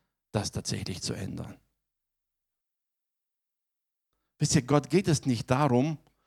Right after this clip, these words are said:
uns irgendwelche Strafen aufzuerlegen, damit wir heilig leben. Das ist Unsinn. Gott möchte, dass wir ein gutes Leben haben in seinem Segen. Und er weiß, die Voraussetzung dafür ist, dass wir ohne Sünde leben.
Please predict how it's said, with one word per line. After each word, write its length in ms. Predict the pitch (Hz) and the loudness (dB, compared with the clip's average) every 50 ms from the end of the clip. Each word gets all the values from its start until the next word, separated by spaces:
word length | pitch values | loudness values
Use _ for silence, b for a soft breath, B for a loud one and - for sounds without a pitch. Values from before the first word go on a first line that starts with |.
| B B B | B B B
uns 280 | B 143 147 135 - - | B 4 4 4 4 2
irgendwelche 520 | - 165 185 180 147 147 151 - - 120 | 2 4 4 2 2 0 0 0 0 -2
Strafen 540 | 104 - - 120 127 160 165 - 160 147 - | -2 -2 -2 -2 0 0 0 0 -2 -2 0
aufzuerlegen, 840 | - 127 123 - - 139 120 113 117 117 117 123 131 135 147 127 | 0 -2 -2 0 -2 0 0 0 0 0 2 0 0 0 0 0
damit 380 | 117 120 117 120 123 - - 107 | 0 0 0 0 0 -2 -2 0
wir 260 | 131 143 143 139 131 B B B B B - - | 2 4 4 4 2 B B B B B 0 4
heilig 400 | 131 131 131 123 127 117 - - | 6 6 6 6 4 0 0 0
leben. 460 | 135 151 151 139 107 92 85 - - _ _ _ _ _ _ _ _ _ - | 2 2 2 0 -2 -6 -8 -10 -14 _ _ _ _ _ _ _ _ _ -4
Das 160 | 127 117 147 | -2 0 0
ist 140 | 139 110 - | 0 0 2
Unsinn. 480 | - 170 175 160 127 107 - - - - _ - - _ _ _ _ _ _ _ _ _ _ _ _ _ _ _ _ _ _ _ _ B B B B 127 117 | 2 2 2 2 0 -2 -4 -6 -10 -16 _ -20 -20 _ _ _ _ _ _ _ _ _ _ _ _ _ _ _ _ _ _ _ _ B B B B 2 6
Gott 300 | 170 175 180 175 - 147 | 8 8 8 6 2 2
möchte, 420 | 156 165 214 220 214 - - 139 | 2 4 4 4 2 2 0 2
dass 240 | 127 135 120 110 110 | 2 2 2 4 4
wir 120 | 143 139 | 4 4
ein 200 | 127 131 127 117 | 4 4 0 2
gutes 400 | 117 147 208 196 220 214 - - | 4 2 4 4 4 2 2 2
Leben 340 | 170 165 175 170 160 151 127 | 4 4 4 4 4 2 4
haben 220 | 143 139 127 127 127 | 4 4 4 4 2
in 180 | - 190 202 | 0 0 0
seinem 320 | 160 175 170 170 175 165 147 | 0 0 0 0 0 0 0
Segen. 400 | 127 139 165 156 135 92 95 - B B B B | 2 2 2 2 2 0 -2 -6 B B B B
Und 100 | B 143 | B 4
er 160 | 139 131 117 | 4 6 6
weiß, 220 | 139 170 214 175 - | 6 6 6 4 4
die 100 | - 143 | 2 2
Voraussetzung 680 | - 135 120 120 151 202 208 - - 151 - 160 143 123 | 4 4 4 4 4 4 4 4 4 2 2 0 -2 -2
dafür 400 | 127 113 - - 120 113 - - | -2 -2 0 2 2 2 2 2
ist, 360 | 165 165 - - - - - - _ _ _ _ _ _ _ _ _ _ _ _ _ _ _ _ _ _ _ _ _ _ _ _ _ _ _ _ _ _ | 0 2 2 0 -2 -4 -12 -20 _ _ _ _ _ _ _ _ _ _ _ _ _ _ _ _ _ _ _ _ _ _ _ _ _ _ _ _ _ _
dass 180 | - 110 - 113 | -6 -4 -2 0
wir 140 | 127 131 - | 0 2 2
ohne 180 | 131 123 123 117 | 2 2 2 2
Sünde 260 | 120 123 117 107 98 | 0 -2 -2 -2 -4
leben. 340 | 90 90 92 - - - | -4 -6 -8 -10 -12 -16